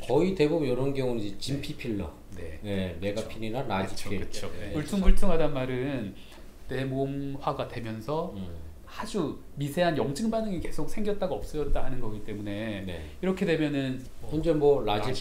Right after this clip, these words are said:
Speaker 2: 라지필,
Speaker 1: 메가필
Speaker 2: 메가필 이런
Speaker 1: 이런
Speaker 2: 걸
Speaker 1: 거
Speaker 2: 많이
Speaker 1: 쓰고
Speaker 2: 쓴다, 그죠?
Speaker 1: 네.
Speaker 2: 간혹 전제 저 부분에 우리 히알루론산 쓰시는 분들도
Speaker 1: 네.
Speaker 2: 많으세요. 근데 히알루론산이 뭐 나쁘다는 건 아닌데
Speaker 1: 네, 네.
Speaker 2: 네, 흡수가 가장 많이 되는 필러 중에 하나거든요.
Speaker 1: 네.
Speaker 2: 물론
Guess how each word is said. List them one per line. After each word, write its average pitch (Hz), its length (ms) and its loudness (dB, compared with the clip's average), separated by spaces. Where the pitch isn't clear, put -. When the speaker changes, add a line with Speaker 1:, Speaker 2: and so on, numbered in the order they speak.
Speaker 2:
라지필, - 180 -8
Speaker 1:
메가필 98 460 -4
Speaker 2:
메가필 95 280 -2
이런 87 120 -2
Speaker 1:
이런 127 140 -2
Speaker 2:
걸 117 100 -6
Speaker 1:
거 95 80 -6
Speaker 2:
많이 98 140 -6
Speaker 1:
쓰고 - 160 -8
Speaker 2:
쓴다, 101 160 -8
그죠? 90 260 -12
Speaker 1:
네. 85 60 -12
Speaker 2:
간혹 160 380 -4
전제 135 340 -6
저 131 180 -6
부분에 131 320 -6
우리 107 380 -8
히알루론산 208 580 -2
쓰시는 139 460 -6
분들도 107 640 -8
Speaker 1:
네. 90 60 -12
Speaker 2:
많으세요. 107 720 -6
근데 104 200 -10
히알루론산이 185 580 -2
뭐 113 100 -8
나쁘다는 180 480 -6
건 151 80 -4
아닌데 104 760 -6
Speaker 1:
네, 90 140 -6
네. 85 160 -2
Speaker 2:
네, 123 100 -6
흡수가 135 840 -2
가장 - 420 -6
많이 120 260 -2
되는 120 440 -8
필러 107 560 -10
중에 131 220 -8
하나거든요. 98 800 -8
Speaker 1:
네. - 60 -6
Speaker 2:
물론 175 240 -2